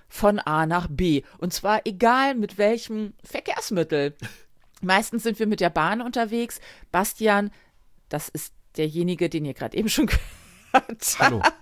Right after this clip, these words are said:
Speaker 1: <laughs> der eigentlich ein ganz friedliebender Mensch ist. Und ich bin Melanie. Bastian ist vor allem viel in N R W unterwegs und auch, äh, in Hessen, vor allem auch mit der Bahn, aber auch, muss man sagen, sehr gerne mit Flugzeug und Schiffen.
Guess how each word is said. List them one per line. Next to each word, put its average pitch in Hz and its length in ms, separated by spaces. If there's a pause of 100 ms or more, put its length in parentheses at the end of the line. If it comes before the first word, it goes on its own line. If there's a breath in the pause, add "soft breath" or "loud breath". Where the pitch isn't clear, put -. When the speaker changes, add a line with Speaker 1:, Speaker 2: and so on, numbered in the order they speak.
(460)
Speaker 1:
<laughs> - 720
der 220 160
eigentlich 233 340
ein 208 140
ganz 285 260
friedliebender 240 800
Mensch 170 300
ist. - 220 (260 loud breath)
Und 226 140
ich - 140
bin 165 140
Melanie. 247 540 (600 loud breath)
Bastian 226 340
ist 214 140
vor - 160
allem 196 160
viel 208 220
in 190 100
N 175 140
R 156 220
W 151 180
unterwegs 220 560
und 170 140
auch, - 180
äh, 139 220
in 127 120
Hessen, 247 460 (240 soft breath)
vor - 160
allem 170 220
auch - 100
mit 156 140
der 147 80
Bahn, 165 400 (180 loud breath)
aber 156 320
auch, - 140
muss 190 160
man 185 120
sagen, 170 280
sehr 160 300
gerne 147 340
mit 160 100
Flugzeug - 520
und 143 100
Schiffen. 185 420